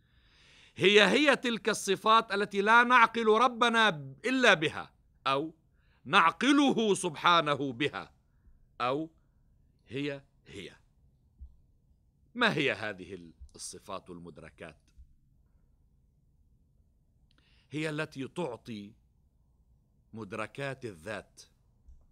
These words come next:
وبقول واحد مطلق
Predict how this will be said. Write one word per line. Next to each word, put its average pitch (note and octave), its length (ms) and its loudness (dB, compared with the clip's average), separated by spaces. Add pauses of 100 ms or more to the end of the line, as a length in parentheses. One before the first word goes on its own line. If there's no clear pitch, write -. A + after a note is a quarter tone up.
(3750)
وبقول A2+ 720 -6
واحد B2 640 -10 (140)
مطلق C#3+ 540 -16